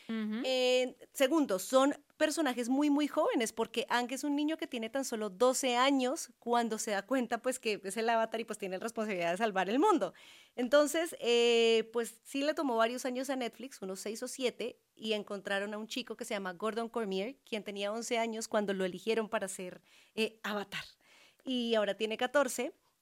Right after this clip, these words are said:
Speaker 2: y, y de verdad que yo tengo que decirles algo, el casting es perfecto de este niño y de todos los demás personajes de esta serie, además porque la serie animada tiene algo que pasa mucho con las series animadas, que los personajes tienen,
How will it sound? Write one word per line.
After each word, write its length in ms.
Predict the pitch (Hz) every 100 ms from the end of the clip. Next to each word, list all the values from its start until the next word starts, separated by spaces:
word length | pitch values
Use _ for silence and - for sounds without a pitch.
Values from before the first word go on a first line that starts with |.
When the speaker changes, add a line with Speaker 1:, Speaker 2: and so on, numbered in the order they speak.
| _
Speaker 2:
y, 540 | 233 226 220 208 208 208
y 60 |
de 120 | 214 214
verdad 280 | 208 220
que 140 | 214 226
yo 100 | 226
tengo 220 | 226 226
que 100 | 240
decirles 400 | 226 196 185 185
algo, 280 | 196 190 208
el 220 | 202 185
casting 500 | - 202 202 202 208
es 240 | - 196 _ _ _ _ _
perfecto 760 | 240 214 - 233 214 _ 208 220
de 240 | 185 196
este 240 | 190 190 196
niño 340 | 208 208 208
y 140 | - 214
de 140 | 196
todos 260 | 190 190 180
los 100 | 196
demás 300 | 208 180 175
personajes 500 | 190 180 202 170 185
de 60 |
esta 160 | 185 202
serie, 160 | 196 185
además 160 | 170
porque 200 | - 196
la 100 | 262
serie 220 | 269 254 240
animada 340 | 262 254 208
tiene 380 | 208 220 226 226 - - - -
algo 240 | 269 320
que 100 | 339
pasa 220 | 349 311
mucho 200 | 311 330
con 140 | 349 330
las 100 | 254
series 280 | 233 247 302
animadas, 400 | 320 622 247 -
que 80 |
los 120 | 220 214
personajes 460 | 226 226 208 220
tienen, 460 | - 240 226 226